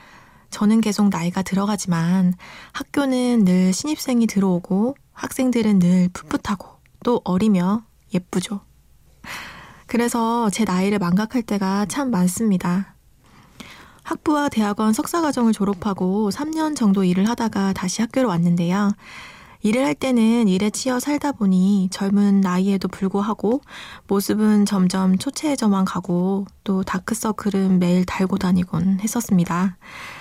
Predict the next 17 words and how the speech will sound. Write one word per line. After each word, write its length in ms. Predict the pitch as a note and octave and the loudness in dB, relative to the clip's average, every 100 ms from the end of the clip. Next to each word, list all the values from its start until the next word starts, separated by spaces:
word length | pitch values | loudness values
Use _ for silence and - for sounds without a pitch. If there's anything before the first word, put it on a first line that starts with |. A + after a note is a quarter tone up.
| - - | -20 -20
그런데 640 | - B3 B3 A#3 G#3 A3+ A3 | -6 0 2 2 2 2 0
다시 300 | F#3 F#3+ - | 0 -2 0
학교로 320 | C4+ - D#4+ | -2 0 0
돌아와 380 | D4+ - G3+ G3+ | 0 0 -2 -2
보니 460 | F#3 F#3 G#3+ A#3 G#3 _ | 2 4 4 4 0 _
생기 400 | - C4 C4+ C4+ | -8 -4 -2 -2
있고 380 | A#3+ - A3 G#3+ | -4 -2 0 0
발랄한 440 | G#3 F#3+ F#3+ G3 | 0 0 0 0
학생들 440 | A3+ B3+ C4 B3 A3+ | 0 -2 -4 -2 -2
사이에서 800 | C4 C4 A3+ G#3 F3+ F#3 G3+ G3+ - - - - | 0 0 0 0 2 2 2 -2 -8 -20 -20 -16
저도 440 | - - G#3+ B3 A3+ | -8 -4 0 2 0
그런 280 | - A3 A3 | 0 2 2
기운을 320 | G#3+ G3+ F#3+ | 2 2 2
받는 380 | F#3+ F#3 F#3+ F#3 | 2 2 4 2
느낌이 360 | F3+ G#3 F#3+ | 0 0 0
드는 280 | F#3 F#3+ G#3 | 2 2 2
거죠. 580 | F#3+ F3 E3 F3 F#3 | 2 -2 -2 0 2